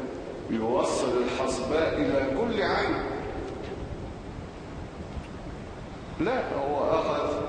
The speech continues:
كفا من حصباء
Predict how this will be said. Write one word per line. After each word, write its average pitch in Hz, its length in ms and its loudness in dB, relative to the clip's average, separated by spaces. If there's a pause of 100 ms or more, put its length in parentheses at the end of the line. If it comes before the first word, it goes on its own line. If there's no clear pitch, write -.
(1700)
كفا 135 360 2
من 123 520 2
حصباء 120 800 2